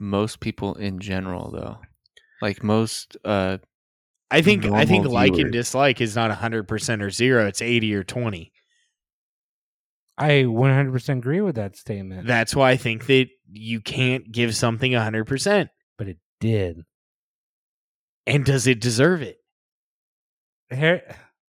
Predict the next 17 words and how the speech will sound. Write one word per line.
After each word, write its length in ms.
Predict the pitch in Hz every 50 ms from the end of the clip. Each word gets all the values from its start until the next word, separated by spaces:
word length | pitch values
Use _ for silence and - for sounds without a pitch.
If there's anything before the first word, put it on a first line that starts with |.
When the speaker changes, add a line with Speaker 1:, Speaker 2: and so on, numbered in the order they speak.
| _ _ _ _ _ _ _ _ _ _ _ _ _ _ _ _ _ _ _ _ _ _ _ _ _ _ _ - -
Speaker 3:
here's 220 | - 143 156 175 180
Speaker 1:
Well, 160 | 151 139 147
Speaker 3:
my 60 | 131
Speaker 2:
Uh, 40 | 139
Speaker 3:
argument. 240 | 151 156 165 - -
Speaker 2:
the, 60 | 170
my, 160 | 165 156 165
Speaker 3:
Here's 120 | 196 196 185
my 100 | - 151
Speaker 2:
my, 280 | 170 190 190 143 143
my 120 | 151 143 156
Speaker 1:
Well, 60 | 180
Speaker 2:
question 500 | - - - 147 156 160 - - - 113
Speaker 1:
the 60 | 135 127
Speaker 2:
was 140 | 156 131
very 280 | 113 117 135 143 156 151
simple, 600 | 131 - - 143 156 143 - 123 110 104 107 -